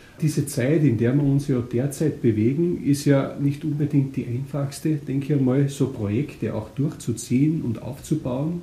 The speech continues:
Generell einmal, wenn Sie aus dem Nähkästchen plaudern, wie geht's Ihnen intern,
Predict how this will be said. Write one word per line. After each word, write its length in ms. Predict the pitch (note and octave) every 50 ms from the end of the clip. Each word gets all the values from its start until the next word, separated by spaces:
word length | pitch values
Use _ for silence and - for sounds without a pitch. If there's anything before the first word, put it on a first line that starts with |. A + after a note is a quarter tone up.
| - -
Generell 440 | C3+ C3 D#3+ F3+ E3 E3 D#3+ D#3 D#3
einmal, 360 | D#3 D3 C#3 C#3 C#3+ C#3+ - - C3+
wenn 120 | C3+ C#3+
Sie 140 | C3+ - C#3+
aus 120 | C3 B2+
dem 160 | D3 C3 A#2
Nähkästchen 680 | A2 A#2+ C#3 - - E3+ D#3 D3 - - - D#3 C#3+ -
plaudern, 460 | A2+ A#2 A2+ B2 C#3 D#3 D#3 D3+ D3 - - - - - -
wie 140 | C3+ C#3+ -
geht's 320 | - - C#3+ D3 - -
Ihnen 280 | E3 D3+ D3 C#3 - -
intern, 560 | D3 C#3+ E3+ F3+ - - F3+ E3+ E3 E3 E3